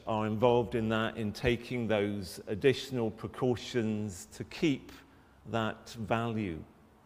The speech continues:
below one, hence all the masks I see today in front of me. The spread of a virus, maybe then think,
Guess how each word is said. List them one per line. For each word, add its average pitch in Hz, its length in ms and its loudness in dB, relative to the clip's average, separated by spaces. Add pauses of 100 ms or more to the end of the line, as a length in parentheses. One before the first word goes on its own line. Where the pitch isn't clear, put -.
(400)
below 98 420 2
one, 90 520 0
hence 104 560 -4
all 104 520 -2
the 101 80 -2
masks 95 840 -6
I 87 160 -4
see 92 480 -2 (300)
today 90 520 2
in 90 160 -4
front 90 380 -6
of 80 100 -6
me. 82 220 -6 (3500)
The 147 60 0
spread 170 320 4
of 160 80 8
a 156 80 10
virus, 110 840 2 (1600)
maybe 117 420 0
then 110 260 2
think, - 720 -2